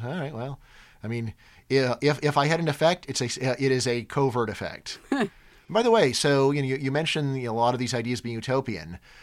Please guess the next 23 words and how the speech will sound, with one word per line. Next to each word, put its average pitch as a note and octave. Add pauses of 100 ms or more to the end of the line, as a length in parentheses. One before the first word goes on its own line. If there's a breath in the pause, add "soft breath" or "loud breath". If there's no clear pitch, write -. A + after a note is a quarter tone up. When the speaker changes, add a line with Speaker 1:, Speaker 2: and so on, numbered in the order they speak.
(200 loud breath)
Speaker 1:
I -
mean, D3+
what G3+
I G#3+
tell A#3+
people D#3+
is, C#3
like, B2
I'd G#3+
be D#3
happy C3+
if B2
my B2+
book A#2+
caused A#2+
education A#2+
spending A#2
to A2
be G2+
cut G2+
by F#2+
one F2
percent. -